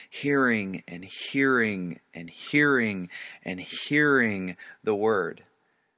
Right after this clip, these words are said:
uh, without then putting it into action. That we're called to be both hearers and doers of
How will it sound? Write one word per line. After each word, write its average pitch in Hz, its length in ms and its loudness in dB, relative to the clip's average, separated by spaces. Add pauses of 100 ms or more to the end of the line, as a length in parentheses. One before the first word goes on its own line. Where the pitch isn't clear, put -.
(240)
uh, 98 100 -2
without 117 520 2
then 113 440 0 (640)
putting 120 420 0
it 101 120 0
into 98 300 -2
action. - 580 2 (340)
That 120 140 4
we're 131 100 4
called 139 220 2
to 123 60 -6
be 131 100 4
both 123 200 2
hearers 151 400 2
and 113 140 0
doers 117 400 2 (380)
of 117 420 2